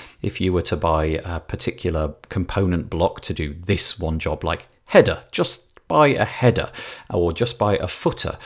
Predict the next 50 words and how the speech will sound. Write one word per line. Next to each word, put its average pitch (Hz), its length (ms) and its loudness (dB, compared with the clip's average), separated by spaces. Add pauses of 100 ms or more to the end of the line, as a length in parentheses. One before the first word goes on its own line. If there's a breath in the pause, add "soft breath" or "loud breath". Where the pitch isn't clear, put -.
(180 loud breath)
or 98 320 4
something 156 320 4
like 92 220 2
that, - 260 -4 (340 loud breath)
then 139 380 6
it 131 160 2
may 147 180 4
be 123 160 6
that - 480 2
adding 113 320 6
all 98 120 4
those 95 200 6
bits - 320 0
up, 110 220 0
you 107 120 0
actually 113 300 0
end 113 160 4
up - 140 -4
spending 117 340 0
a 110 60 0
little 110 200 -2
bit 104 160 0
more 131 280 4
money. 73 360 0 (500 loud breath)
Okay, 143 260 6
so 113 600 6 (380)
clearly 143 400 4
this 101 200 0
is 87 120 -2
going 85 180 0
to - 140 -8
be 82 100 -4
confrontational. 101 880 -2
Clearly 92 380 0
it's - 200 -6
not 92 200 -4
gonna 85 180 -2
f-, - 320 -10
suit - 420 0
everybody, 87 480 0
but 113 200 2
I 120 120 2
would 123 200 -2
definitely - 340 -4
say 85 220 -2
it's - 120 -6
worth 87 280 0
a 87 40 -2
read, 92 360 0
and 92 180 0